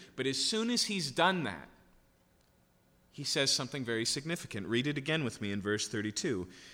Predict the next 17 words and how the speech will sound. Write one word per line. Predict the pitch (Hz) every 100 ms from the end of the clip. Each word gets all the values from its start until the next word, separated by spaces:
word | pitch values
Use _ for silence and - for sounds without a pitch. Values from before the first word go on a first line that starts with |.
| -
"This | 139 143 -
mystery | 127 170 226 - 135 117 104 113 107
is | 107 -
profound, | - - - 165 113 85 80 85 - - - -
and | 123
I'm | 123
saying | 120 196 180 143 123
that | 117 113 -
it," | 175 120 104 - - - -
being | 117 113 110 101 104 -
Genesis | - 120 110 - 107 -
chapter | - 107 - 95
two | - 143 107
that | 90 92
he's | 90
just | - 92 -
quoted, | 120 101 85